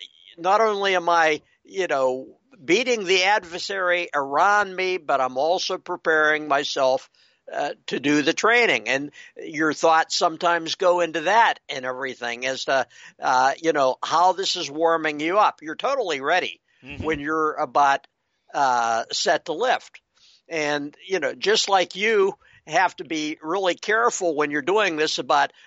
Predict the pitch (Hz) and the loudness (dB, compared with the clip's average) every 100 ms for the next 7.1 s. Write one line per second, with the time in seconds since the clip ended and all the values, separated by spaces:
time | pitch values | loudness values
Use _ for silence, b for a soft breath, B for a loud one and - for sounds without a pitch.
0 | b 160 180 190 160 202 208 175 165 170 | b 0 2 2 0 -2 -2 -2 -2 0
1 | 202 156 160 135 147 151 135 113 180 214 | 0 -2 -8 -8 -4 -4 -4 -2 0 0
2 | - - - 175 160 - 165 139 139 131 | 0 -8 -12 -10 -10 -2 -2 0 -4 -8
3 | - 131 117 127 123 113 131 139 _ B | -2 -2 -2 -6 -6 -6 -2 -2 _ B
4 | B 117 151 151 143 147 147 156 185 190 | B -2 2 4 6 4 2 2 2 2
5 | 190 143 202 202 165 143 - 165 147 143 | 0 0 0 2 2 0 -2 2 2 0
6 | 151 147 - 190 170 - 147 143 160 190 | -6 -8 -6 -2 -2 -2 -8 -4 0 2
7 | 131 | 2